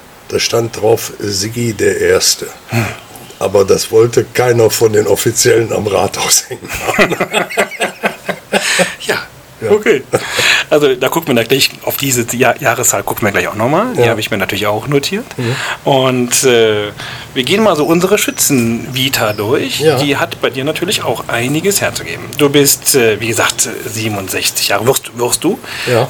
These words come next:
Speaker 2: bald, ähm, bist noch sechsundsechzig, ähm, und bist seit neunzehnhundertzweiundsiebzig, ich war genau eins, bist du Schütze.
Speaker 1: Das ist so, und zwar, äh, damals nur für ein kurzes Gastspiel
Speaker 2: Ah.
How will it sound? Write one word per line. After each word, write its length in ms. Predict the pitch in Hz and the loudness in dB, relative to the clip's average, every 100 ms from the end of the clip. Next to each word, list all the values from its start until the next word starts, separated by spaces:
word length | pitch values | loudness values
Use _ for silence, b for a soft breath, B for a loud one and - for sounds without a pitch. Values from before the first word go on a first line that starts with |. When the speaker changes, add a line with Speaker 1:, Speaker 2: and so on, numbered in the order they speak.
| 127 | -2
Speaker 2:
bald, 500 | 117 95 123 247 214 208 | -2 0 0 0 -2 2
ähm, 320 | 156 139 120 | 2 2 -2
bist 180 | 117 - | -4 -4
noch 100 | 101 | -4
sechsundsechzig, 960 | 92 - 110 139 - - 226 - - - | -6 -6 -4 -4 -4 -4 -2 -2 -2 0
ähm, 400 | 151 147 147 139 | 0 2 0 0
und 180 | 151 139 | 0 2
bist 200 | 147 - | 0 0
seit 200 | 131 120 | 0 2
neunzehnhundertzweiundsiebzig, 1300 | 156 196 160 127 - 143 165 214 143 151 - 196 - - | 2 2 0 -2 -2 0 0 0 -2 -4 -2 -2 -2 0
ich 300 | 143 - 127 | 0 0 0
war 200 | 117 110 | 0 0
genau 300 | 110 101 90 - | -2 -2 -2 0
eins, 460 | 151 220 - - 139 | 0 2 -2 -2 -2
bist 220 | - 139 | -2 0
du 140 | 139 - | -2 -4
Schütze. 340 | - 240 - - - B B B B B | -4 -4 -4 -8 -14 B B B B B
Speaker 1:
Das 180 | - 113 | 2 2
ist 200 | 165 170 | 2 2
so, 280 | 127 110 147 - | 4 4 4 0
und 220 | 117 110 | -4 -2
zwar, 520 | - 117 117 120 123 - - - | -2 0 2 4 2 -4 -12 -8
äh, 60 | - - - 107 | -8 -8 -8 -4
damals 600 | 101 117 147 143 135 - - | 0 2 2 2 0 -2 0
nur 340 | 127 131 120 | 4 6 6
für 180 | - 107 | 4 -2
ein 140 | 98 | -2
kurzes 440 | - 175 180 143 - | 0 2 2 0 0
Gastspiel 600 | 127 - - - 92 123 B B | 0 -2 -6 -4 -4 -4 B B
Speaker 2:
Ah. 140 | 160 | -4